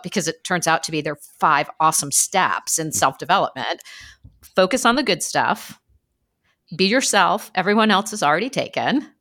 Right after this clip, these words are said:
Speaker 1: Nothing changes until you do.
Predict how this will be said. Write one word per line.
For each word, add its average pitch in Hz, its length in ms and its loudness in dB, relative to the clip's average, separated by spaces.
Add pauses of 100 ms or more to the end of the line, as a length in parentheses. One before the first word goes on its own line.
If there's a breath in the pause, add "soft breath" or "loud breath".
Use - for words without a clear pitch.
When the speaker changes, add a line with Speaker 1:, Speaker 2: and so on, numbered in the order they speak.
(880)
Speaker 1:
Nothing 214 360 2
changes 208 640 2
until 220 260 0
you 143 180 -4
do. 120 380 -2